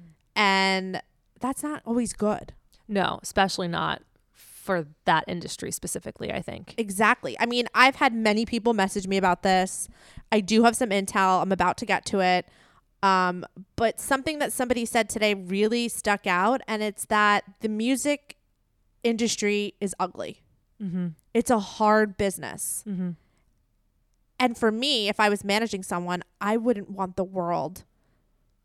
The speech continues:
Speaker 1: to know who I was or anything about my life. I would be staying behind the scenes one hundred percent.
Speaker 2: Yeah, you leave it up to the artist to do what the artist is going to do.
Speaker 1: Right.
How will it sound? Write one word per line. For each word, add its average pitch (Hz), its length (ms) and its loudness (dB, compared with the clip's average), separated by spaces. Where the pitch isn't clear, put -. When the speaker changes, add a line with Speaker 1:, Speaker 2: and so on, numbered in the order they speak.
Speaker 1:
to - 140 -2
know 190 180 0
who 185 120 -4
I 143 120 -4
was 127 440 -6
or 202 180 0
anything 190 360 -4
about 180 240 -4
my 131 120 -8
life. 110 360 -8
I 208 180 6
would 202 160 0
be 208 120 -4
staying 185 480 -2
behind 185 400 -4
the 180 60 -8
scenes 175 460 -12
one 190 200 -4
hundred 175 200 -8
percent. - 480 -14
Speaker 2:
Yeah, 247 200 -2
you 180 160 -2
leave 190 220 2
it 190 80 2
up 180 120 0
to 196 100 -4
the 175 140 -2
artist 170 340 -2
to 185 100 -2
do 170 180 0
what 165 140 0
the 165 120 -4
artist 156 300 -6
is 165 120 -4
going 160 260 -6
to - 80 -8
do. - 340 -6
Speaker 1:
Right. 190 300 -2